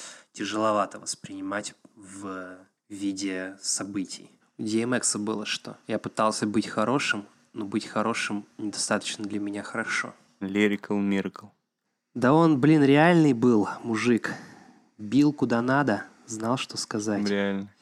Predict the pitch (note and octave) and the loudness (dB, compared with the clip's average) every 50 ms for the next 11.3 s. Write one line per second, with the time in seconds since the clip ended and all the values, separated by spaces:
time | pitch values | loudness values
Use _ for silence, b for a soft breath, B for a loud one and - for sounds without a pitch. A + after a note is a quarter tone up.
0 | b b b - B2 B2 - - G#2+ F#2+ F#2 F#2 F#2+ G2+ G#2+ G#2+ G2+ G#2 - _ | b b b -2 -2 -2 -2 -2 -6 -6 -4 0 2 2 2 2 0 -2 -8 _
1 | _ - - - - A#2 A2 - - A2 A2 G#2 - - G#2+ G2+ G#2 G2+ G2 G#2+ | _ -10 -8 -4 -2 -4 -4 -4 -6 -6 -4 -4 -4 -4 -4 -6 -6 -8 -10 -8
2 | G#2 G#2 G#2 G#2+ G#2+ G#2 G2 F#2 - - G#2+ A2 _ _ _ - - G2+ G2 F#2+ | -6 -4 -2 -2 -2 -2 -4 -6 -12 -14 -16 -18 _ _ _ -10 -8 -8 -6 -6
3 | - - - - - G2+ F#2 F2+ - - _ _ _ _ - G#2 - - - C3+ | -6 -6 -4 -4 -4 -4 -4 -4 -8 -14 _ _ _ _ -6 -4 -4 0 2 4
4 | C3+ C3 B2 A2 G#2 G2+ G#2 G#2 G#2 G#2 G2+ G2 F#2+ G2 A#2 D#3 - _ _ _ | 4 4 6 4 4 2 2 2 2 2 2 2 -2 -4 -8 -12 -18 _ _ _
5 | _ _ - - A#2 A2 - - - - C#3 C#3+ C3+ B2+ A2 G2 F#2 - - - | _ _ -2 -2 0 0 0 2 4 6 8 8 8 6 4 2 0 -4 -8 -16
6 | - - - A#2+ A#2 A#2 A2+ G#2+ A2+ G#2+ A2 G#2+ A2 A#2 G#2 - - - B2 C3 | -14 -8 -4 0 2 2 4 2 2 0 -2 0 2 2 2 2 2 2 4 6
7 | C#3+ C3 A2+ - - G#2 F#2+ F#2 - - A#2+ A2 G#2+ G#2+ G#2+ G#2+ A2+ G#2+ G#2+ G#2+ | 6 4 4 2 0 -4 -4 -4 -4 -2 -2 -2 -2 -4 -4 -2 0 0 0 0
8 | G#2 - - _ _ - A#2+ B2 A#2+ A#2 A2+ A2 G#2 - - - C3 C3+ C3 A2+ | -2 -6 -14 _ _ -4 0 0 2 2 2 2 0 0 0 0 2 4 4 4
9 | G2+ - G#2 G2+ G2 - - - - - - - - - A2 G#2 G#2+ G#2+ G#2+ G#2 | 2 2 0 0 2 2 0 0 -2 -4 -10 -8 -4 0 0 2 4 4 2 2
10 | G2 F#2+ F#2+ F#2+ - - _ _ _ - - A#2+ A2+ G#2+ G#2+ G2+ - A#2 G#2+ - | -2 -4 -6 -8 -8 -12 _ _ _ -4 0 2 2 2 2 2 2 2 2 2
11 | - - G#2 G2 F#2+ | 0 0 -2 -6 -8